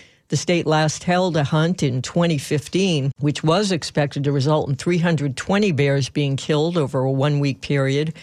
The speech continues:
However, after only two days, three hundred and four were dead. The Fish and Wildlife Conservation Commission, headed by seven commissioners appointed by Governor Ron DeSantis,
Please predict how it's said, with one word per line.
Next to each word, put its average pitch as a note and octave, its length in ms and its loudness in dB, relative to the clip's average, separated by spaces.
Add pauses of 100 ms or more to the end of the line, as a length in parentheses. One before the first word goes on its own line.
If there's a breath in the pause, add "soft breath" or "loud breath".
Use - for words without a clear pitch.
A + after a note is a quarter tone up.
(200 loud breath)
However, D#3 420 2
after D#3 260 -2
only D3 300 0
two F#3+ 320 0
days, D3+ 480 2
three F3+ 280 0
hundred D3 360 0
and C3 160 -2
four D#3 400 0
were C3+ 240 -2
dead. C#3+ 540 0 (560 soft breath)
The - 80 -8
Fish - 280 0
and C3+ 140 0
Wildlife C#3+ 500 0
Conservation D#3+ 840 0
Commission, C#3 540 0
headed D3 420 2
by C3+ 180 2
seven D#3+ 480 0
commissioners D#3+ 720 0
appointed D#3+ 440 0
by C#3 140 0
Governor D3 400 0
Ron D#3 260 2
DeSantis, D#3+ 760 0